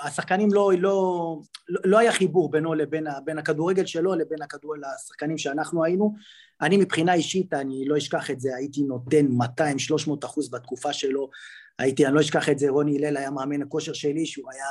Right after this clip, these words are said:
אה, אומר לי, "תשמע, לא ראיתי אותך ככה בחיים", וזה, כי ידעתי שאם אני... ש-, ש-, תקשיבו, אני, אם הייתי צריך להיות מאה, אצלו הייתי צריך להיות שלוש מאות אחוז, כי...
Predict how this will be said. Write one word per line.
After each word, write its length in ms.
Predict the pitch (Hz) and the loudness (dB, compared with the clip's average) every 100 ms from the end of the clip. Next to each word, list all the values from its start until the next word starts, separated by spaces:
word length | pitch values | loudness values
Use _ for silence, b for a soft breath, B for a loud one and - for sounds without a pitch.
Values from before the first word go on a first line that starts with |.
| 135 - B B _ _ - | -8 -10 B B _ _ -2
אה, 60 | |
אומר 240 | 123 135 147 | 2 4 6
לי, 200 | 143 135 | 4 4
"תשמע, 280 | - 151 143 | 2 4 4
לא 160 | 143 | 6
ראיתי 200 | 156 156 | 4 2
אותך 180 | 151 143 - | 0 -2 -2
ככה 240 | 160 151 | 0 0
בחיים", 500 | - 127 135 151 160 | -2 -4 -4 -2 -2
וזה, 160 | 147 - | -2 -2
כי 120 | 151 | -2
ידעתי 420 | 127 165 185 185 | -2 -2 -2 -4
שאם 260 | 165 160 156 | -6 -6 -4
אני... 260 | 156 151 151 | -2 -4 -6
ש-, 120 | 139 147 - | -8 -12 -10
ש-, 120 | - - | -10 -10
תקשיבו, 360 | 143 - 185 147 | -6 2 2 2
אני, 100 | 143 - 139 | -2 -4 -2
אם 140 | 170 175 | 4 4
הייתי 220 | 175 180 | 4 0
צריך 160 | - 170 | 0 2
להיות 240 | 170 - | 2 2
מאה, 280 | 170 190 170 | 2 2 0
אצלו 200 | - 180 | 0 0
הייתי 160 | 175 175 | 0 -4
צריך 180 | - | -2
להיות 160 | 175 165 | -2 -2
שלוש 260 | - 185 185 | 0 0 0
מאות 140 | 180 | -4
אחוז, 240 | - 180 | -4 -4
כי... 300 | - 156 147 | -4 -4 -4